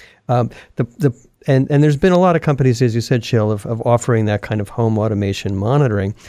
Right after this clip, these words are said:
But it's expensive to put in professionally. I mean, you're looking at five hundred to a thousand dollars by the time you have an electrician roll a truck and put this control in. But when it's built into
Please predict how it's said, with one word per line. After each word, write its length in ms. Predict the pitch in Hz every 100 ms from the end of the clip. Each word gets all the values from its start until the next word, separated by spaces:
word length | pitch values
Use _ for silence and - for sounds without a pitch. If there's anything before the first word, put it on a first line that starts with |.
| - - _ -
But 100 | 165
it's 140 | 175
expensive 600 | 190 - 196 220 - 131
to 100 | -
put 220 | 131 147 131
in 120 | 117
professionally. 760 | - - 107 104 90 82 87 - -
I 40 |
mean, 100 | 120
you're 140 | 120 123
looking 280 | 127 135 110
at 120 | 104
five 240 | - 101
hundred 260 | - 98 98
to 100 | 101
a 40 |
thousand 380 | - 95 98 98
dollars 300 | 104 92 95
by 140 | -
the 60 | 101
time 260 | 95 104 104
you 60 |
have 160 | 104 101
an 80 | 104
electrician 480 | 98 - 107 -
roll 200 | 101 95
a 40 | 95
truck 320 | - 117 -
and 80 | 95
put 160 | 95
this 160 | - 107
control 480 | - 98 127 113 107
in. 120 | 98 - - - -
But 100 | 139
when 160 | 135
it's 140 | 151 123
built 460 | 123 139 202 233
into 800 | 220 185 175 156 151 143 131 127